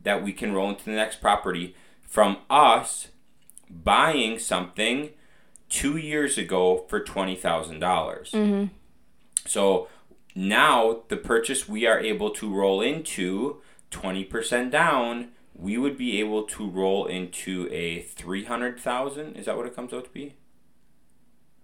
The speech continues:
Speaker 1: Sixty, one twenty, two forty, three hundred. God,
Speaker 2: Yep.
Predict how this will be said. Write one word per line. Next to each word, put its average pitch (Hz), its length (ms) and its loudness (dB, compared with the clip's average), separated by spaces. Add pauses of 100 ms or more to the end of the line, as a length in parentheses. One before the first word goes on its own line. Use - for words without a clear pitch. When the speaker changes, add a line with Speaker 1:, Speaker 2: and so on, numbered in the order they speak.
(1900)
Speaker 1:
Sixty, - 1500 -14
one 80 480 -12
twenty, 82 1040 -16 (680)
two 80 260 -12
forty, 82 540 -10
three 80 360 -12
hundred. 85 360 -12
God, - 220 -6
Speaker 2:
Yep. 196 200 -4